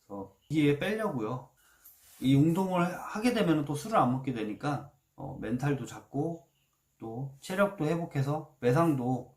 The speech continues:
알바 없이 내가 열심히 뛰어다녀야 되니까 이 기회에 빼려고요. 원래 몸무게로 돌아가려고요. 차라리 이 기회에 뭔가, 어, 하나라도 뭘 좀 이뤄보려고요. 이 어려운 시기에.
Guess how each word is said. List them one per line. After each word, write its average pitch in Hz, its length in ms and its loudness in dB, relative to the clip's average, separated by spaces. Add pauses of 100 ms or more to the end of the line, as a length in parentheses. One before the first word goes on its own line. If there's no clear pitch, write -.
알바 143 260 2
없이 143 480 0 (200)
내가 143 480 2 (680)
열심히 143 440 4
뛰어다녀야 196 880 2
되니까 120 580 -6 (1040)
이 120 140 -4
기회에 131 260 2
빼려고요. 151 680 -6 (260)
원래 127 280 2
몸무게로 120 480 -2
돌아가려고요. 101 640 -12 (140)
차라리 185 440 2
이 156 140 2
기회에 170 360 0
뭔가, 123 760 2 (340)
어, 87 600 -12 (1120)
하나라도 220 520 4
뭘 117 300 -4
좀 156 200 -2
이뤄보려고요. 131 800 0
이 110 220 -10
어려운 120 400 -6
시기에. 131 440 -10